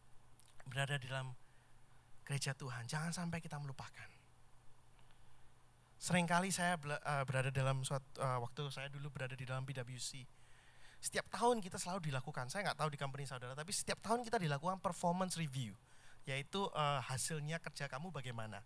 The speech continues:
ya kan? Tahun lalu mungkin nilai kamu seratus lima puluh atau berapa, nilai yang begitu bagus, tapi begitu tahun berikutnya kamu lima puluh,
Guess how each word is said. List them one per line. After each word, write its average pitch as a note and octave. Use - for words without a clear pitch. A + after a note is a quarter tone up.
ya -
kan? C#3
Tahun A#3+
lalu G3
mungkin A#3+
nilai G#3
kamu G#3+
seratus G#3+
lima G#3
puluh G#3+
atau D3+
berapa, C3+
nilai G3+
yang F#3
begitu G3
bagus, C#3
tapi A3+
begitu F3
tahun G3+
berikutnya F3+
kamu F3
lima E3+
puluh, E3+